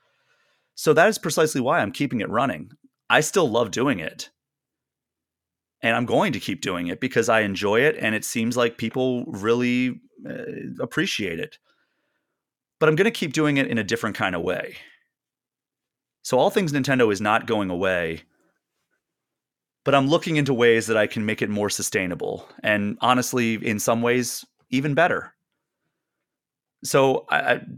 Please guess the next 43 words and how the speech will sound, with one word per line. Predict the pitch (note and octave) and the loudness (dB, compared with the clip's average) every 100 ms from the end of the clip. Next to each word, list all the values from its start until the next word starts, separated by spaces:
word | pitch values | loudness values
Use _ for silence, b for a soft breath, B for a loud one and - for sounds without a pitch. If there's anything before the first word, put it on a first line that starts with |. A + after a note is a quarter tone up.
| - | -4
I'm | B2+ | 0
not | C3 E3+ - | 4 2 2
gonna | D#3 | -2
be | C#3 | 2
able | C3+ C3 | 2 2
to | C#3 | 0
announce | A#2+ A2+ A2+ | 2 0 -2
anything | A#2 A2 B2 G#2+ | -4 -4 -4 -6
quite | - - A2 | -6 -2 -2
yet. | - F#2+ F2 - - | -2 -4 -4 -8 -6
I | A#2+ | -2
have | A#2 C3+ | 0 -2
some | C#3 | -2
irons | B2+ B2 C3 C3 | 2 4 4 2
in | C3 | -2
the | |
fire. | C3 A2 G2 G2 G#2+ A#2+ | 0 2 4 2 0 -2
I'm | G#2+ | -2
looking | A#2+ C3 | -2 -4
forward | B2 - C3 B2+ B2+ C3 B2 - | -6 -2 0 2 2 0 -2 -8
to | - | -10
talking | - C3 B2+ A2+ | -4 -2 -2 -4
more | A2 G#2+ A#2 | -2 2 2
about | A2+ G#2 | 4 2
it, | G#2 | 2
hopefully | D#3 D#3 G3 | 0 -2 -4
next | D#3+ E3 - | -4 -6 -4
week. | F3 G#3+ - b b b b b b b b b - | -4 -4 -8 b b b b b b b b b -8
This | - | -6
has | - | 2
always | E3 F3+ D3 | 4 4 4
been | D#3+ D3+ D3 C#3+ - | 2 2 0 -4 -2
a | A#2+ | -4
podcast | - B2+ B2+ - B2 A#2 - - - | 2 2 2 2 2 2 0 -8 -6
based | A#2+ A2+ A2+ - | -2 -2 -2 -4
on, | A2+ A2 G#2 G2+ D#2 _ _ _ _ _ _ _ | 0 0 0 -2 -8 _ _ _ _ _ _ _
you | B2 | -6
know, | G2+ | -2
me | C3 C3 _ - F3 | -4 -6 _ -20 -12
being | - D3 D#3 D#3 C#3+ | -6 -4 -2 -4 -6
straightforward | - E3+ E3 D#3 F3 F3 G#2 | -4 0 0 0 0 2 0
with | - F#2 | -4 -8
you | F2 | -8